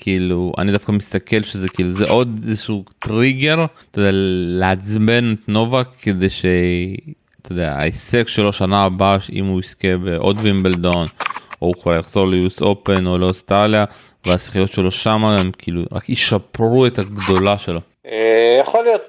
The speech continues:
Speaker 2: יכול להיות, בסוף זה עניין של פרשנות. אני חושב שבסוף, אה, אף אחד לא מנצח את הזמן, ונובק גם לא הולך ונהיה צעיר יותר. יש חבר'ה צעירים שהולכים ופורצים ומתחזקים,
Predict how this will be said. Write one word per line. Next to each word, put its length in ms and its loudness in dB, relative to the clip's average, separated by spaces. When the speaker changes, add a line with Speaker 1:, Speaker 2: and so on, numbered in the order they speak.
Speaker 2:
יכול 120 2
להיות, 200 4
בסוף 260 0
זה 80 2
עניין 260 0
של 140 -2
פרשנות. 680 0
אני 140 -6
חושב 280 -8
שבסוף, 1400 -2
אה, 540 -4
אף 100 -4
אחד 120 0
לא 80 2
מנצח 380 0
את 80 -8
הזמן, 520 0
ונובק 500 -2
גם 180 -4
לא 100 4
הולך 240 2
ונהיה 240 -2
צעיר 260 2
יותר. 380 0
יש 140 -12
חבר'ה 460 0
צעירים 420 -2
שהולכים 440 -8
ופורצים 600 -2
ומתחזקים, 720 -8